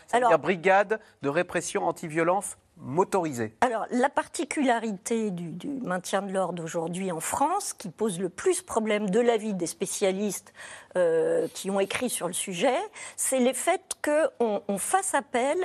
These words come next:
Speaker 2: à des gens, des policiers qui ne sont pas spécialisés là-dedans et qui ne sont pas formés pour. Les policiers de la bac et, euh, ces braves qui ne sont pas des C R S, qui sont des, des unités motorisées,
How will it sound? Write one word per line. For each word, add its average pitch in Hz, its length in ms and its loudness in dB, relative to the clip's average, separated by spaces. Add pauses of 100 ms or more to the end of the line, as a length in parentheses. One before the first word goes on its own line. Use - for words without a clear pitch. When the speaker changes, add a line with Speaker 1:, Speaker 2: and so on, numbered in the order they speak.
(120)
Speaker 2:
à 202 100 4
des 196 140 -2
gens, 349 400 -2
des 220 140 2
policiers 277 440 -2
qui - 140 -6
ne 285 60 2
sont - 240 -4
pas - 260 2
spécialisés 190 760 -4
là-dedans 185 440 0 (420)
et 233 140 2
qui - 180 -2
ne 349 80 0
sont 339 220 -4
pas 370 220 2
formés 247 500 0
pour. - 380 -2 (320)
Les 247 140 4
policiers 220 520 0
de 180 100 -4
la 180 120 2
bac 233 480 2 (360)
et, 302 440 4
euh, 202 180 6
ces 180 220 -2
braves 220 420 2
qui - 80 -6
ne 233 80 0
sont 240 220 0
pas 247 180 4
des 214 140 -10
C 175 340 -2
R 175 60 -2
S, 359 260 2
qui - 140 -2
sont 277 320 2
des, 214 260 0
des 196 280 0
unités 262 460 2
motorisées, 240 840 0